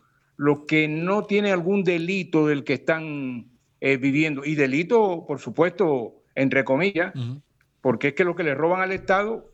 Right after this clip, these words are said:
Speaker 1: supuestamente, están robando la propiedad de todo el pueblo. O sea, se están robando su propia propiedad, pa-, para usar los términos del gobierno.
Speaker 2: Claro.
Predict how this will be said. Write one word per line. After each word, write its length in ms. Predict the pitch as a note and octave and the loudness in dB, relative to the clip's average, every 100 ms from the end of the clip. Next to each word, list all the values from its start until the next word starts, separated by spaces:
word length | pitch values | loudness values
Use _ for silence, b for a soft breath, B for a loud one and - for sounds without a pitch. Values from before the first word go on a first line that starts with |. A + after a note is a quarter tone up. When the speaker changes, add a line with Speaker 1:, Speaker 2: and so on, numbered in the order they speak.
| _ _ _ _ - | _ _ _ _ -10
Speaker 1:
supuestamente, 880 | C3+ D3+ D#3+ F3 F#3 G3 A3 - - | 2 2 4 0 0 -2 -4 -4 -4
están 280 | C#3+ E3 E3+ | 0 2 2
robando 340 | F3 F3+ G3+ | 2 2 2
la 160 | E3 D3 | 2 0
propiedad 420 | D3+ C#3+ C#3+ E3 | -2 -2 0 0
de 140 | F3 | 2
todo 240 | E3+ F3 F#3 | 2 2 4
el 100 | E3+ | 2
pueblo. 280 | E3 D#3+ C3 | 2 0 0
O 40 | |
sea, 140 | E3+ | -4
se 120 | E3+ E3 | -4 -4
están 160 | E3+ | -2
robando 360 | F#3 F#3 G3 F#3+ | 2 2 0 -2
su 180 | E3 B2 | -2 -2
propia 480 | D#3 F#3+ F3+ E3+ | 2 0 2 -2
propiedad, 680 | - C#3+ - C3 C3 B2+ A2+ - | 0 -4 0 2 2 0 -4 -18
pa-, 80 | - - | -20 -4
para 140 | A#2+ | 0
usar 220 | A#2 D3+ D3+ | 2 2 0
los 100 | C#3 | -4
términos 240 | C#3+ E3 | -4 -2
del 60 | C3+ | -2
gobierno. 260 | A#2+ A#2 A2 | -2 -2 -4
Speaker 2:
Claro. 340 | D3 A2+ G#2 | -2 -2 -2